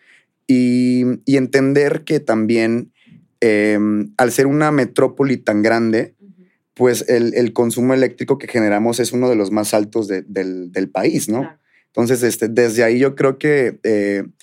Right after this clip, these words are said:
Speaker 1: comprendiendo esto, podemos como empezar a, a clarificar la mente de las personas y hacerles ver que la energía renovable tiene ciertas ventajas,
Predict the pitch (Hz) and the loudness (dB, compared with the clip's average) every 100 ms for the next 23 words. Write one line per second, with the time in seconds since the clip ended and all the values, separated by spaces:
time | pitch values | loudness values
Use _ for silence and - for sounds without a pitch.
0 | _ _ _ 127 123 120 120 131 135 127 | _ _ _ 0 2 2 2 2 0 0
1 | - 123 120 123 131 131 123 113 110 107 | -2 0 2 0 -2 -2 0 0 0 2
2 | 110 110 127 - 113 104 98 - 110 98 | 2 2 -2 0 -2 0 -4 -4 -4 -4
3 | 95 - 113 110 110 113 113 131 135 131 | -2 -2 0 0 -2 0 2 2 0 -2
4 | 135 143 135 139 139 135 120 120 - _ | 0 0 0 0 -2 0 -2 -4 -6 _
5 | - - - 135 143 147 175 151 143 143 | -20 -12 0 2 2 2 2 2 0 0
6 | 160 156 127 123 123 117 139 156 160 135 | 2 2 2 0 0 0 0 0 0 2
7 | 127 127 127 127 127 127 120 110 131 127 | 2 0 0 -2 0 0 -2 0 0 0
8 | 123 117 113 123 135 | 0 -2 0 -2 -4